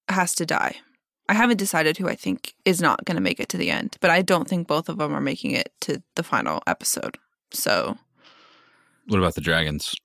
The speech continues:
Speaker 2: Who gets the dragons, if, even if they're not married?
Speaker 1: Custody
Speaker 2: I don't know
Speaker 1: battle?
Speaker 2: how, yeah. They seem to be affectionate kinda toward Jon. I don't think that was questioning.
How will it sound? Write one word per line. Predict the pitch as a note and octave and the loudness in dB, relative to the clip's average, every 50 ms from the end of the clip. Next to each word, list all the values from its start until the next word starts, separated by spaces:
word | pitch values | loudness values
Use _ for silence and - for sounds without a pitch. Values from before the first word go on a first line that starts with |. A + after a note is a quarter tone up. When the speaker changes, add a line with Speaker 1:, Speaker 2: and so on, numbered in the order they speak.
| _ _ _ _ _ _ _ _ _ _ _ _ _ _ _ _ _ - - | _ _ _ _ _ _ _ _ _ _ _ _ _ _ _ _ _ -2 2
Speaker 2:
Who | A2+ G2 | 2 4
gets | - G2+ - - | 4 4 2 2
the | - D#2 | 0 2
dragons, | E2+ E2 E2 D#2+ D2 C#2+ D2 D2+ - - - - _ - | 2 4 4 2 2 -2 -4 -4 -6 -6 -8 -10 _ -6
if, | - F2+ - - - - | -4 -4 -4 -4 -4 -2
even | - F2 F2+ F2+ | 0 2 4 2
if | E2+ - | 2 2
they're | E2+ E2+ | 2 2
not | D#2+ D#2 D#2+ C2+ | 2 2 2 0
married? | C2+ D#2 D#2 D2+ D2 C#2+ C#2+ D2+ D#2 - _ _ _ _ _ _ _ _ _ _ _ _ _ _ _ _ _ _ _ _ _ _ _ _ - - | 0 -2 0 0 0 -2 -4 -4 -6 -10 _ _ _ _ _ _ _ _ _ _ _ _ _ _ _ _ _ _ _ _ _ _ _ _ -8 -4
Speaker 1:
Custody | - G#3+ F#3 - - - | 0 0 2 2 4 4
Speaker 2:
I | |
don't | - - | 4 6
know | G3 | 6
Speaker 1:
battle? | F#3+ - A2 D#2+ D2+ | 4 4 4 2 0
Speaker 2:
how, | D2+ D#2+ - C#3+ - - _ _ _ _ _ - | 0 -4 -8 -14 -20 -20 _ _ _ _ _ 0
yeah. | F#2 F2+ E2+ D#2+ D2+ D2 C#2+ C#2+ _ _ _ _ _ _ _ _ _ _ _ _ _ _ _ _ _ - - - - - - - - - - - - - _ - | 2 4 4 4 2 0 -2 -4 _ _ _ _ _ _ _ _ _ _ _ _ _ _ _ _ _ -20 -18 -16 -16 -14 -14 -14 -14 -14 -16 -16 -18 -10 _ 2
They | G#2+ A2+ | 2 4
seem | - - E3+ E3+ E3 | 4 6 6 6 6
to | C#3+ A#2 | 6 6
be | G2 G2 F#2 | 6 6 4
affectionate | - - - E2 - - - D#2+ D2+ D2+ | 4 4 2 0 2 2 0 0 0 0
kinda | - F2 D#2+ D#2 D2+ D2+ | 0 2 2 2 2 0
toward | - E2+ D#2 D2+ D2 | 0 0 0 0 0
Jon. | C#2+ D2+ D2+ D#2 E2+ | 0 0 2 2 4
I | E2 F2 | 4 4
don't | G2+ G2+ | 4 4
think | G2 F#2+ E2+ - | 4 2 2 2
that | D#2+ D2 | 2 0
was | A1+ - - | 0 -2 -4
questioning. | - - C#2+ C#2+ - - C#2+ D2+ D2+ D#2+ E2 | -2 0 0 0 0 0 0 -2 -2 -4 -6